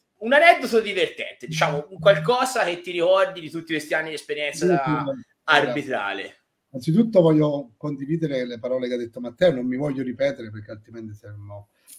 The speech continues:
Speaker 2: eh, no, potremmo diventare noiosi. Ehm, però quello che ha detto condivido in pieno.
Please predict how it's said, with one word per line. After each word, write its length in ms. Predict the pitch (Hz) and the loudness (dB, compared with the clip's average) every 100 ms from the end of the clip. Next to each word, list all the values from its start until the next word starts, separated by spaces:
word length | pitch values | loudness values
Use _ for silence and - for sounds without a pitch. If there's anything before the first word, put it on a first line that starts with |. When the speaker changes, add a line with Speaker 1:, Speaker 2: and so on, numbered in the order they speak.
| _ | _
Speaker 2:
eh, 280 | 101 98 101 | -10 -8 -8
no, 400 | 107 104 98 - - | -8 -8 -10 -12 -12
potremmo 280 | 107 107 | -6 -2
diventare 340 | 104 107 110 107 | 0 2 2 4
noiosi. 520 | 113 110 104 - 104 _ - _ | 4 2 0 -6 -16 _ -20 _
Ehm, 920 | 113 107 113 110 113 113 110 110 110 _ | -6 -4 -4 -6 -8 -8 -6 -8 -10 _
però 360 | 120 123 117 110 | 0 2 2 0
quello 180 | 117 | -2
che 60 | 113 | -2
ha 40 | |
detto 480 | 117 131 - 107 104 | -4 -6 -4 -6 -6
condivido 720 | 107 104 107 101 101 98 98 | -6 -6 -6 -6 -6 -6 -6
in 140 | 104 104 | -8 -8
pieno. 380 | 98 92 - | -10 -12 -16